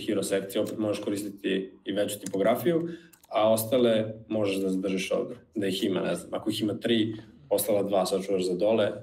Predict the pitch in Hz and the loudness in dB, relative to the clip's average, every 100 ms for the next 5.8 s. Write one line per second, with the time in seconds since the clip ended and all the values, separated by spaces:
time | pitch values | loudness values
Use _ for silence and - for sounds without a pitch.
0 | - 104 101 95 - - - - - 110 | -8 -4 -2 -2 -6 -14 -20 -16 -2 2
1 | 101 92 95 - - 98 95 92 90 - | 4 2 0 -12 -10 0 2 2 0 0
2 | 92 95 87 - 95 - - _ _ _ | 0 2 0 0 -6 -10 -16 _ _ _
3 | _ _ _ _ _ - 127 123 123 123 | _ _ _ _ _ -2 0 2 4 4
4 | 117 117 117 113 107 107 - - _ _ | 6 6 6 4 2 -2 -8 -18 _ _
5 | 104 98 95 95 95 92 92 | -4 0 0 2 2 2 2